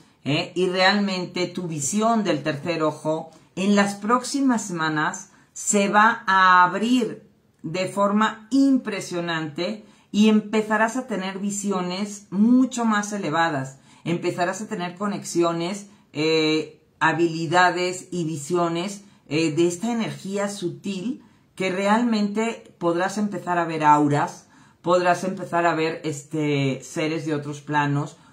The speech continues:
podrás empezar a ver, este, ángeles, arcángeles, a estar abiertos, hadas. O sea,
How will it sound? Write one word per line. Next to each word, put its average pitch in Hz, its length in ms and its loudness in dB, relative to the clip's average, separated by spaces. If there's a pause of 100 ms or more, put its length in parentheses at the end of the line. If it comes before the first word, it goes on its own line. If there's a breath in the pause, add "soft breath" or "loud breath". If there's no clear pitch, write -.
(100)
podrás 196 400 -2
empezar 190 420 -2
a 185 80 2
ver, 170 380 0
este, 147 720 -4
ángeles, 160 580 -4
arcángeles, 151 800 -6
a 143 40 -6
estar 160 240 -6
abiertos, 151 800 -4
hadas. 151 520 0
O - 20 -8
sea, 139 320 -8